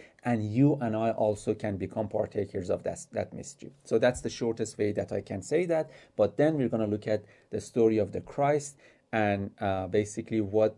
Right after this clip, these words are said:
this is, what it means, um, and, um, based on many scriptures from the, both the Old and the New, uh, so we can, um, basically, um, have, uh, in every week,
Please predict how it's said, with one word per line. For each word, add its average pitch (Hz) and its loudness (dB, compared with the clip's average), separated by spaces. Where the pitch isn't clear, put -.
this 120 2
is, 117 -2
what 107 2
it 101 -2
means, 113 -4
um, 92 0
and, 98 0
um, 95 2
based 123 2
on 123 4
many 143 2
scriptures 123 -4
from 107 -4
the, 107 -2
both 113 -2
the - -6
Old 113 0
and 127 -2
the 143 2
New, 90 -4
uh, 95 4
so 104 2
we 104 0
can, 95 -6
um, 92 -2
basically, 113 0
um, 90 -2
have, 131 0
uh, - -6
in 113 0
every 127 2
week, 117 0